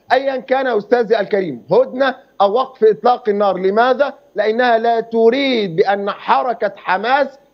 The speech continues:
تعيد أوراقها من أول وجديد، وتعيد أيضا أماكنها من أول وجديد، وأن أيضا تلتقط الأنفاس من أول وجديد، لأنها تعلم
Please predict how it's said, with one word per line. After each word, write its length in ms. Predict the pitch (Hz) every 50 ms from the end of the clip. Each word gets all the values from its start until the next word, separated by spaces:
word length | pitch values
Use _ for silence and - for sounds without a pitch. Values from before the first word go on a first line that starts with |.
| _ _ -
تعيد 500 | 196 180 180 233 262 262 254 247 196 -
أوراقها 560 | 214 220 214 208 220 254 262 262 - 247 233
من 160 | 214 214 208
أول 340 | - 226 262 254 254 240 233
وجديد، 460 | 220 196 214 214 226 240 214 147 104 - _ _ -
وتعيد 600 | - 196 185 190 208 208 196 233 277 277 247 196 - 226
أيضا 280 | 247 262 254 240 247 240
أماكنها 680 | 240 - 220 226 220 220 214 214 214 254 262 262 247
من 120 | 233 226 220
أول 240 | 233 254 247 240
وجديد، 460 | 240 220 202 220 208 247 233 190 143 - _ _ _ 180
وأن 360 | 208 - - 247 262 262 247
أيضا 420 | - 240 269 269 254 240 247 226 208 -
تلتقط 580 | 226 220 196 - - 269 262 - 254 247 190 240
الأنفاس 640 | 226 220 - 226 226 214 196 - 226 247 262 269 - - - - _ -
من 160 | 190 214 220
أول 340 | 220 240 254 254 254 262 240
وجديد، 480 | 233 214 226 226 220 254 240 208 156 147
لأنها 420 | 190 202 208 214 214 220 220 208
تعلم 480 | 202 208 262 269 - 202 190 185 180